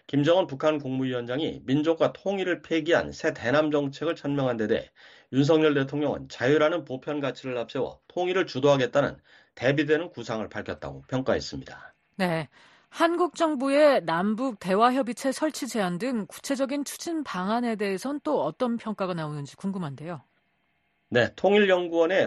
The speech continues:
Speaker 1: 홍민 박사는 이번 통일 독트린이 인권과 같은 북한 체제 취약한 부분들을 공략하겠다는 의지를 드러냈다며 북한이 한국 측 대화 제의를 수용하기보다는 강하게 반발할 가능성이 크다고 말했습니다.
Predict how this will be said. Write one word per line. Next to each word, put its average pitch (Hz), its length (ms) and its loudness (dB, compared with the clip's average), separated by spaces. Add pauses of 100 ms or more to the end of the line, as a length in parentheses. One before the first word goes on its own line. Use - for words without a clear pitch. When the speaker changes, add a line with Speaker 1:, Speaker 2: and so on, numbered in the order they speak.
(140)
Speaker 1:
홍민 185 260 -6
박사는 131 480 0
이번 156 260 2
통일 196 320 -2
독트린이 143 600 -4 (180)
인권과 160 500 4
같은 143 360 2
북한 160 380 0
체제 208 360 -2
취약한 196 580 -2
부분들을 139 440 0
공략하겠다는 135 920 0
의지를 143 400 0
드러냈다며 113 720 0 (360)
북한이 139 420 0 (180)
한국 185 380 -2
측 165 200 -6
대화 143 340 0
제의를 135 320 -4
수용하기보다는 131 920 -2
강하게 135 420 0
반발할 147 500 0
가능성이 117 600 -4
크다고 160 380 2
말했습니다. 104 760 -6